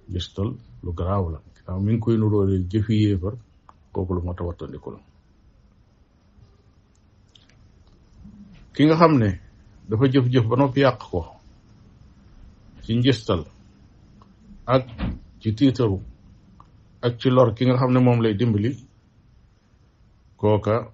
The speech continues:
perte na jëfam. Loolu la nu laay ji wax. Nee na mi ngi mel ne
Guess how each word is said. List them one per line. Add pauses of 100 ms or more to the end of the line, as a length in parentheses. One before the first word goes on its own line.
(360)
perte
na
jëfam. (920)
Loolu
la
nu
laay
ji
wax. (920)
Nee
na
mi
ngi
mel
ne